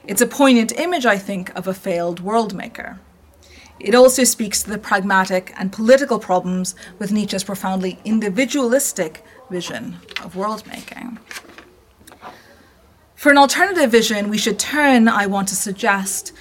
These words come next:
to those whom Nietzsche would presumably despise, the participants of the various slave revolts still underway. "Male power creates the reality of the world," writes Catherine MacKinnon,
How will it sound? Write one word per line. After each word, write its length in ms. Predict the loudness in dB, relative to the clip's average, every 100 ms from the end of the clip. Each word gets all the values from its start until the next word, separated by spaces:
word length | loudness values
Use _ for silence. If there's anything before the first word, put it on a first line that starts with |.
| -20 -4
to 140 | -4
those 380 | -2 -2 0 0
whom 160 | 0
Nietzsche 280 | -2 -4 -4
would 220 | -4 -4
presumably 800 | -4 -6 -4 -6 -6 -6 -8 -8 -8
despise, 920 | -8 -6 -2 0 0 -4 -10 -12 -14 _ -20 _ -20 _ _
the 80 | -6
participants 760 | -2 0 0 0 -2 -2 -2 -4
of 120 | -6
the 80 | -4
various 420 | 0 0 0 -2
slave 380 | -2 2 2 0
revolts 600 | -2 0 0 -4 -8 -8
still 500 | -10 -6 -4 -6 -10
underway. 680 | -10 -10 -10 -8 -8 -10 -14 -20 _ _ _ -20 _ _ _ _ -20 -20 -16 -2
"Male 380 | 4 6 6 4
power 500 | 2 4 6 4 2
creates 420 | -4 -4 -4 -4
the 140 | -6
reality 560 | -2 2 2 0 -2 -4
of 120 | -4
the 80 | -4
world," 560 | 0 2 2 -2 -10 -16 _ _ -2
writes 320 | 0 0 -2
Catherine 340 | -4 -6 -6 -12
MacKinnon, 500 | -12 -12 -10 -10